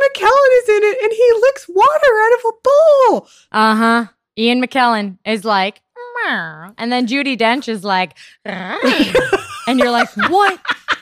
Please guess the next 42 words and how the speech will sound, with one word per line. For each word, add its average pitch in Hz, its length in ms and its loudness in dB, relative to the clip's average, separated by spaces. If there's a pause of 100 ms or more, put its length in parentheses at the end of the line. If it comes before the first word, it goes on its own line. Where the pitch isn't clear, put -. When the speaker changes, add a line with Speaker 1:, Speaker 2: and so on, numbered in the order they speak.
Speaker 2:
the 349 200 0 (260)
fuck?" 415 400 2 (280)
And 311 160 0
then 403 260 4 (280)
fucking 359 380 -2
Jason 339 440 0
Derulo's 302 460 -2
like, 254 240 -2 (460)
"Milk." 466 1600 -2 (200)
And 269 120 -6
you're 285 120 0
like, 294 200 0 (160)
"Ah, - 460 2 (100)
I 480 420 2
Speaker 1:
Yeah, 605 60 2
Speaker 2:
hate 302 80 -4
Speaker 1:
well, 440 140 2
Speaker 2:
this." 554 120 -2
Speaker 1:
that, 359 840 -4
and 349 80 0
also 415 360 2
everyone 392 360 2
in 226 160 -4
it 277 120 -2
is, 214 200 -2
like, 165 180 -10
fucking 220 500 -4
selling 196 640 -2
it. 160 340 -4
So - 180 -2
I'm 214 140 0
like, 208 260 -2
Speaker 2:
Oh, 311 120 0
Speaker 1:
"Good 294 80 0
Speaker 2:
I 233 160 0
Speaker 1:
j-, 202 80 -2
Speaker 2:
know. 277 440 0
Speaker 1:
good 415 140 2
job, 285 280 0
guys." 185 300 -2
But, 269 180 -2
like, 254 320 -2